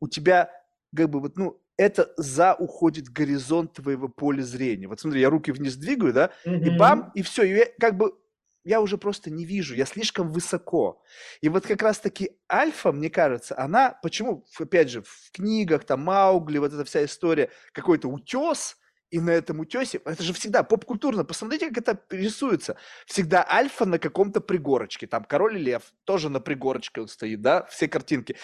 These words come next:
Speaker 1: Маугли, там эти волчицы, волки там на пригорочке. Почему?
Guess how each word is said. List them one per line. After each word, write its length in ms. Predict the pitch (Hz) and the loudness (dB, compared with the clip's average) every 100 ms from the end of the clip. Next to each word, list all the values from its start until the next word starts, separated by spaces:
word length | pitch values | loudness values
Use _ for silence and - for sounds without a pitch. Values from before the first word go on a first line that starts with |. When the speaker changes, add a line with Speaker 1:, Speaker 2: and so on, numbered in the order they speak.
| - - | -16 -14
Speaker 1:
Маугли, 540 | 147 175 190 165 147 135 | 0 6 6 6 2 0
там 200 | 139 147 | 2 2
эти 180 | 147 | 0
волчицы, 640 | 131 147 151 - 196 170 151 | 0 0 0 -2 -6 -6 -6
волки 340 | 127 180 175 151 | 2 4 4 0
там 200 | 113 107 | -4 -2
на 100 | 202 | -2
пригорочке. 640 | 202 139 127 113 - - | -2 0 2 2 -2 -12
Почему? 540 | - 135 - 185 - | -10 -6 -2 -2 -4